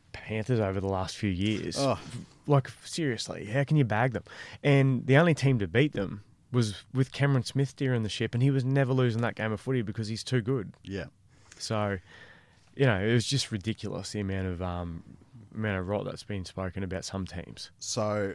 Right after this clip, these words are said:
Speaker 2: have, have the Dragons underperformed, uh, r-, r-, compared to their roster?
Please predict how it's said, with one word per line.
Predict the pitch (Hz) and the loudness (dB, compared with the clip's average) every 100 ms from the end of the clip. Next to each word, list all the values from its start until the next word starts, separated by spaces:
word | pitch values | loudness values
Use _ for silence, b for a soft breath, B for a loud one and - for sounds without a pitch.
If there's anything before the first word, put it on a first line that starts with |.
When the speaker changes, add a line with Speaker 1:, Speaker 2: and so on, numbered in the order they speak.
| - | -8
Speaker 2:
have, | - 107 - - _ _ - - | -10 -10 -10 -20 _ _ -20 -20
have | - 104 | -12 -10
the | |
Dragons | 101 113 113 107 | -6 -4 -4 -6
underperformed, | 98 - - 95 101 123 - _ _ - | -8 -10 -14 -10 -10 -10 -14 _ _ -20
uh, | - - 90 110 107 | -20 -20 -20 -20 -18
r-, | 107 - | -18 -16
r-, | 110 | -16
compared | - 98 117 98 | -12 -6 -4 -4
to | 95 | -8
their | 87 | -8
roster? | 90 101 - | -8 -8 -10